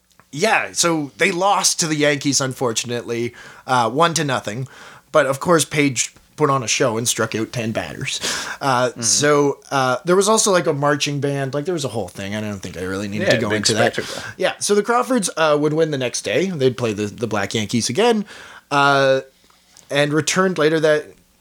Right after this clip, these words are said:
Speaker 1: year. Page became the f-, okay, so the Yankees, Black Yankees returned later that year, and Page became the first Crawford moundsman to pitch a no-hitter at the new Greenlee Field.
Speaker 2: Nice.
Speaker 1: Yeah,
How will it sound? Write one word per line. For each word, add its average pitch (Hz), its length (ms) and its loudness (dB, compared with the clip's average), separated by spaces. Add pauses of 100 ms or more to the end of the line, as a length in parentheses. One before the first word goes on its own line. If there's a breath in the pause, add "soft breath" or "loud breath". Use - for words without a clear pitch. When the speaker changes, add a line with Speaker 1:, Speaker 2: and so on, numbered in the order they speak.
(160)
Speaker 1:
year. 135 400 2
Page 143 360 0
became 139 540 -4 (120)
the 120 80 -6
f-, - 200 -14 (100)
okay, 160 260 2
so 143 180 0
the 151 120 0
Yankees, 175 360 0
Black 165 300 0
Yankees 147 320 0
returned 143 340 -2
later 131 200 2
that 120 160 0
year, 139 120 0
and 127 80 -4
Page 151 280 0
became 147 320 -2
the 127 100 -4
first - 400 0
Crawford 151 540 2
moundsman 139 580 -4
to 143 100 -2
pitch - 440 0
a 202 80 -2
no-hitter 143 680 0 (380 loud breath)
at 135 160 -4
the 139 60 0
new 123 260 -2
Greenlee 107 420 -4
Field. - 480 2 (560 loud breath)
Speaker 2:
Nice. 101 580 -2
Speaker 1:
Yeah, - 140 2